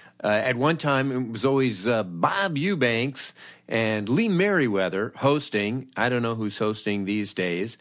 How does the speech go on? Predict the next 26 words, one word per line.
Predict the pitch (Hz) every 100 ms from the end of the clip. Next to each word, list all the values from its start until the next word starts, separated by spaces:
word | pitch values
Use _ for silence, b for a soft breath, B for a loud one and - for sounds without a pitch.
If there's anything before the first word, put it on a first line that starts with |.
| B B B B
I | 139 147
know | 147 160
it's | 156
in | 170
color, | 139 127 127 123
obviously. | 110 113 117 107 113 113 143 113
It's | 127 127
syndicated. | 147 127 113 110 104 120 135
It's | 123 131 123
not | 131 -
very | 123 127 143 147
good. | 131 120 107 101 131 - B B B B _
But | 120 120 _
every | 127 156 185 190 180 143 127 131 120
so | - 127 123 -
often, | 117 135 131 135 131 131 120
there | 95 95
is | 92 87
a | 92 87
flash | - - - 131 170 165 156 -
of | 101 82
the | 85
parade's | - 87 95 123 143 147 135 - b b _
past | - 151 156 147 - - _
cheesy | - - 165 135 139 143 127 - 90
greatness. | 98 131 131 87 73 - -